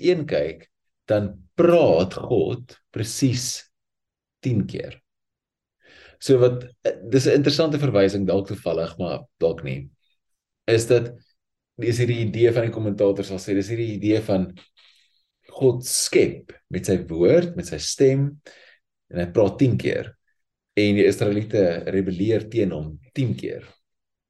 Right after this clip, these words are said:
So asof dit iets sê van hulle rebelleer teen skepping self, teen dit wat God bedoel vir hulle ook. En dis ook, ek dink, eh, dis daar wat ons eintlik met die woord bekering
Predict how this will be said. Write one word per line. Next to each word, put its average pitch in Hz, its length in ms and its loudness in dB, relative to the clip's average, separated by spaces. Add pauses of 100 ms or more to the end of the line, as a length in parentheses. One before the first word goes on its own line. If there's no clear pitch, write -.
So - 180 -10
asof 147 300 -6
dit 131 220 -10
iets - 200 -12
sê 107 120 -2 (160)
van 90 200 -6
hulle 87 240 -4 (480)
rebelleer 104 680 4 (100)
teen 101 460 2 (260)
skepping 110 680 -2
self, - 500 -6 (640)
teen 110 220 0
dit 98 180 2
wat - 160 -4
God 107 280 -4
bedoel 82 500 0 (100)
vir 101 220 0
hulle 76 180 -4 (140)
ook. - 320 -10 (840)
En 147 100 2
dis 147 100 0
ook, 175 240 0
ek 135 80 0
dink, 175 220 2 (340)
eh, 127 320 4
dis 139 220 2
daar 135 180 6
wat 180 160 0
ons 143 160 -4 (440)
eintlik 147 280 2
met 113 140 2
die 87 100 -4
woord 95 240 4
bekering 92 600 0